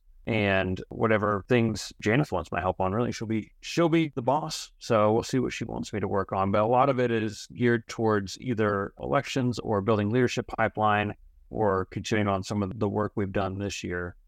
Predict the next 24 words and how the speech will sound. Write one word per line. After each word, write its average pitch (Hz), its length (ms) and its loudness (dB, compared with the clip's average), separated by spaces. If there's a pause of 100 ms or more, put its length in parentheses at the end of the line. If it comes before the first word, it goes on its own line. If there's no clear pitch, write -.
(420)
I 120 80 0
know 151 160 2
for 127 160 0
me, 127 260 4
one 113 160 2
of 104 60 0
the 110 40 0
things 107 140 2
I'm 107 160 2
excited 110 500 2
about 95 360 0 (180)
in 107 400 -2
the 101 400 2 (140)
off 147 260 4
session 92 600 -2 (280)
time 95 440 0
when 104 100 0
we're 95 140 0
not 98 180 2
in 101 60 -6
a 98 100 -2
legislative 101 460 0
session 95 460 -4
is 95 420 -6